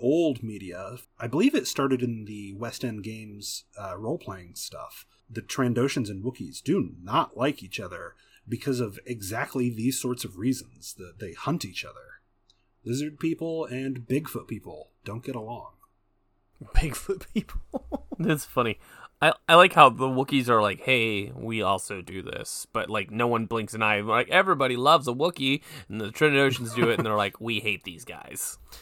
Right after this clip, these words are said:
Speaker 2: No, it gets pointed out that the Wookiees are, are more or less peaceful.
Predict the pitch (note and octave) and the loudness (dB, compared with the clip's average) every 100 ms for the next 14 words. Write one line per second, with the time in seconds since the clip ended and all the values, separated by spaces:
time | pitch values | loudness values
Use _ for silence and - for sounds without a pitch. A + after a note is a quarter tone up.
0 | - G3 G#3+ D#3 G#3 F3+ - A3 D3 C#3+ | -12 -4 0 0 -2 -6 0 2 4 2
1 | G3+ F#3 C3 - A2+ C3+ - D#3+ A#2 G#2 | 0 -2 -6 -4 -4 -4 -4 -6 -8 -8
2 | - - - - A2+ A2 G2+ G2+ G2 - | -10 -12 -16 -10 -8 -6 -6 -8 -10 -12
3 | - G2 F#2+ F#2 G2 _ - A#2+ B2 A#2 | -12 -12 -12 -14 -16 _ -16 -8 -6 -6
4 | G#2+ G2 F2+ - D3 F#3 - - - | -8 -10 -12 -10 -10 -10 -14 -16 -18